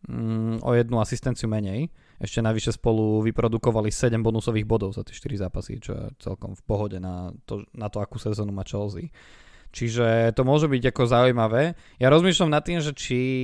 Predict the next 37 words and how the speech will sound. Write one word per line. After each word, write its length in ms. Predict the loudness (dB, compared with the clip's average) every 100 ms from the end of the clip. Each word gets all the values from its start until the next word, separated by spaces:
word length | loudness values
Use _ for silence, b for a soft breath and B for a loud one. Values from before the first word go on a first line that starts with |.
| -4
stále, 480 | -2 2 2 2 -4
akože, 400 | -4 -2 -2 -2
ak 280 | 2 2 4
je 160 | 0 0
niekto 560 | -2 -6 -4 -2 -2 -6 b b
taký 280 | 0 0 0
iracionálny 640 | 4 4 4 2 4 4
ako 180 | 2 0
ty, 100 | -2
že 100 | 2 6
doteraz 420 | 6 8 6 6
nemá 240 | 6 6
Palmera, 500 | 6 4 4 4 6
ale 140 | 6 6
zároveň 400 | 6 6 6 6
je 60 | 6
racionálnejší 640 | 6 4 4 2 2 2
ako 140 | 2
ty, 100 | 0
že 100 | 2
nad 120 | 2 2
ním 160 | 2
aspoň 280 | 0 0 2
rozmýšľa, 640 | 4 2 0 -4 -6 -8 -10 B B B B B -10
tak, 420 | 2 4 4 0
eh, 300 | 2 4 4
ten 180 | 4 0 0 _ _
Palmer 400 | 0 2 4 4
nie 240 | 6 6
je 40 | 6
o 100 | 6
toľko 240 | 4 4
drahší, 400 | 6 4 4 -2 -2
aby 400 | -2 0 0 2
nebol 280 | 4 4
stále 320 | 4 2 2 0
lepším 640 | -2 -4 -8 -8 -8